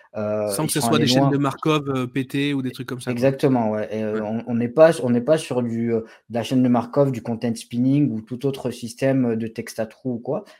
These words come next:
Speaker 1: Là, on est vraiment sur de la génération de contenu basée sur X tera de, de, de bouquins qu'ils ont, euh, euh, en, qu'ils ont mis dans, dans du machine learning. Et en fait, ce qui se passe, c'est que, euh,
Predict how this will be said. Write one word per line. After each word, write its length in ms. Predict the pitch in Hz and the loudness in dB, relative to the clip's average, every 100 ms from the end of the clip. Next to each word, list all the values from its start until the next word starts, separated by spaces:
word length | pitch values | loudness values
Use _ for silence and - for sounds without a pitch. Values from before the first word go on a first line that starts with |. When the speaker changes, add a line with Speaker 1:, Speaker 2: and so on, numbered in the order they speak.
| _ | _
Speaker 1:
Là, 100 | 127 | 0
on 80 | 160 | 2
est 80 | 131 | 2
vraiment 260 | 113 127 170 | 2 0 -2
sur 140 | - | -4
de 60 | 117 | -4
la 100 | 113 | -2
génération 480 | 131 139 135 139 | 0 0 -2 -4
de 80 | 131 | -8
contenu 400 | - 117 - 185 | -8 -10 -2 0
basée 420 | 147 120 117 147 | 2 0 2 0
sur 420 | 175 - 147 139 127 | -2 -4 0 0 0
X 280 | 156 - 135 - | -4 -6 -6 -4
tera 320 | 127 123 - | -2 2 2
de, 380 | 139 120 113 113 | 0 -2 0 -2
de, 120 | 113 110 | -4 -6
de 120 | 110 | -6
bouquins 460 | 110 120 - 151 | -8 -8 -4 -4
qu'ils 240 | 147 117 113 | -4 -8 -4
ont, 280 | 123 123 104 | -2 -2 -4
euh, 60 | 104 - _ - | -8 -18 _ -8
euh, 40 | |
en, 680 | 104 107 104 107 107 107 104 | -6 -4 -6 -8 -8 -8 -10
qu'ils 280 | - 113 131 | -10 -6 -2
ont 120 | 135 | 0
mis 160 | 135 135 | 0 0
dans, 380 | 120 113 107 | 0 0 -4
dans 120 | 104 110 | -4 -4
du 100 | 113 | -2
machine 300 | 113 - 113 | -4 -6 -6
learning. 280 | 110 101 98 | -6 -8 -8
Et 40 | |
en 80 | 120 | -6
fait, 160 | 123 214 | -4 -4
ce 40 | |
qui 120 | - | -4
se 100 | 139 | -6
passe, 380 | - 165 247 - - _ _ _ _ _ | 0 0 0 -6 -14 _ _ _ _ _
c'est 220 | - - | -12 -8
que, 140 | 139 151 | -4 2
euh, 640 | 147 127 117 113 110 107 | 4 2 0 0 0 -2